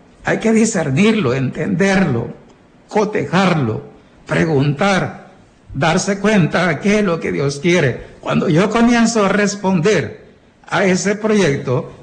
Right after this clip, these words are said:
ahí empieza a realizarse la plenitud de la vocación.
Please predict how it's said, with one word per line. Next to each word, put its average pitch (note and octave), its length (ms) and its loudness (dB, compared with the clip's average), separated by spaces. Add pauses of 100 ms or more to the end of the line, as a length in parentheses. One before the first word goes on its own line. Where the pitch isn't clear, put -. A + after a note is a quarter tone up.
(140)
ahí E3+ 320 2
empieza F#3+ 520 2
a - 20 -2
realizarse E3+ 1040 -2 (220)
la F#3 220 -4
plenitud G3 640 2
de A3+ 140 0
la G#3+ 80 -2
vocación. F3 800 -2